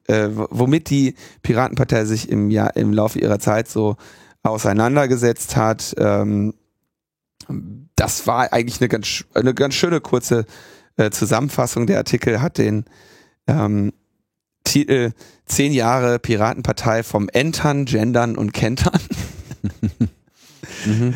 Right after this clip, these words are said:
Speaker 1: Äh, und da gab's ja auch echt Highlights. Also auch einige Sachen, die ich schon wieder vergessen hatte inzwischen. Also irgendwie dann eine, Jörg Taus war da ja auch mal eine Zeit lang. Dann, und er erklärt auch so ein bisschen, was, glaub ich, ihr Problem war.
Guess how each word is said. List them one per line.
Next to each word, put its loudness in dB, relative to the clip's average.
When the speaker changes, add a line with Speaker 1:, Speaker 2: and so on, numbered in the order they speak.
Speaker 1:
Äh, 2
und 0
da 2
gab's 0
ja 2
auch -2
echt -2
Highlights. 0
Also 2
auch 0
einige 2
Sachen, 2
die 0
ich -2
schon 0
wieder 2
vergessen -2
hatte -2
inzwischen. -4
Also -2
irgendwie 0
dann 0
eine, 0
Jörg 2
Taus 0
war 0
da 0
ja 0
auch -2
mal 0
eine 0
Zeit -2
lang. 0
Dann, 0
und 0
er 4
erklärt 0
auch 2
so 0
ein 0
bisschen, 0
was, 0
glaub 0
ich, -2
ihr 2
Problem 0
war. -2